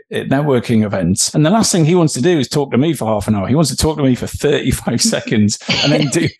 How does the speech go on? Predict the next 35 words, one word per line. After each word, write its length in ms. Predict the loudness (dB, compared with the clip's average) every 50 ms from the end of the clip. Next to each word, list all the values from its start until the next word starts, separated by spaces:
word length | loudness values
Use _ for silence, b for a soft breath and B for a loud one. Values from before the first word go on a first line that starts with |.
| B B B -2
and 140 | 0 2 2
then 140 | 2 2 2
do 200 | 2 0 2 2
that 180 | 0 0 0
with 120 | 0 0 0
everyone 260 | 2 2 0 2 2
else. 260 | 2 0 0 -2 -4
I'm 100 | -6 -6
like, 140 | -6 -6 -4
"Hi, 160 | 0 2 2
mate, 260 | 4 4 2 2 0
how 100 | -2 0
you 140 | 0 0 0
doing? 420 | 2 2 2 2 2 2 2 2
What's 180 | 0 -2 -4 -2
going 220 | 0 0 2 2
on? 180 | 2 2 0 -2
Brilliant, 440 | -2 -2 0 0 0 0 -2 -4 -2
cool, 260 | 0 2 2 2 0
see 180 | -2 -4 -2 -2
you 40 |
later." 280 | -2 -2 -2 -2 -4 -8 B B B B B _ _ -2
Whereas 640 | 0 0 2 2 2 0 0 -2 -6 -10 -16 _ _ _ _ _ _ _ _
I 100 | -4 -2
would 160 | 0 2 4
never 340 | 4 4 4 4 4 2 2
talk 280 | 0 0 0 -2 -2 -2
to 80 | -4
someone 280 | -2 0 0 2 2 2
else 220 | 2 0 -2 -2
like 140 | -4 -4 -4
that, 280 | -6 -6 -6 -8 -8 -10 _ _ _ _ _
because 260 | -6 -4 -2 -2 0 0
it 240 | -2 0 0 -2
would, 200 | 0 0 -2 -4